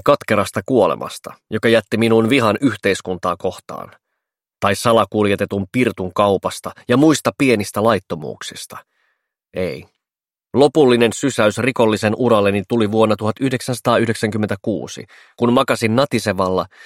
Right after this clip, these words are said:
keinonahkaisella tutkintapöydällä. Työpaikkalääkäri vetäisi lateksihanskat käsiinsä. Naps. "No niin",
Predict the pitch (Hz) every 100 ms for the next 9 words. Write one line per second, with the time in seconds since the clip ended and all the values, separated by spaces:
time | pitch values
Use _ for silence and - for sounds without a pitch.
0 | - - 160 139 110 104 - - 101 104
1 | 101 127 - 95 82 - 87 64 57 -
2 | - _ _ _ _ _ _ _ 113 104
3 | 98 92 - 98 95 95 95 95 98 101
4 | 95 107 110 98 - 98 98 - 104 -
5 | 98 80 73 - - _ _ _ _ _
6 | _ _ _ - 117 101 - - _ _
7 | _ _ _ _ _ _ _ - 117 147
8 | 98 -